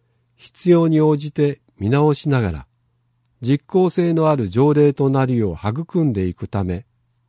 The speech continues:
市民や各種団体などで構成する育む委員会を設置しています。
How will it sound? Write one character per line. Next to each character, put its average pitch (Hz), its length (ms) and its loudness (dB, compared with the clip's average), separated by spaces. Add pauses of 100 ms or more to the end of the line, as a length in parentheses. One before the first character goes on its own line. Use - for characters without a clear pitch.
(520)
市 - 240 -2
民 123 220 2
や 92 280 -2 (400)
各 - 240 -4
種 117 180 -2
団 139 240 0
体 143 240 0
な 139 120 0
ど 117 140 0
で 92 80 -4
構 113 260 -4
成 117 240 -4
す - 140 -8
る 110 180 -4 (500)
育 185 420 -4
む 180 160 0
委 156 120 -4
員 175 220 0
会 87 320 -6
を 71 120 -10
設 - 380 -8
置 113 60 -2
し - 80 -16
て 110 100 -4
い 98 100 -2
ま 90 140 -4
す。 - 180 -18